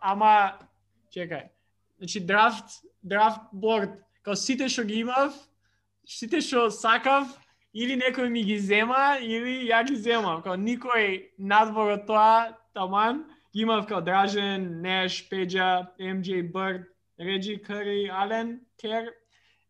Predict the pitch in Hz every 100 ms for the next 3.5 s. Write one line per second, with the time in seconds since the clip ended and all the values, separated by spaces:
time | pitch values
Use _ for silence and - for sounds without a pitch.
0 | _ _ _ _ _ 196 240 262 226 202
1 | 190 208 220 214 196 202 208 254 262 269
2 | - _ _ _ _ _ _ 202 196 190
3 | 202 233 330 - -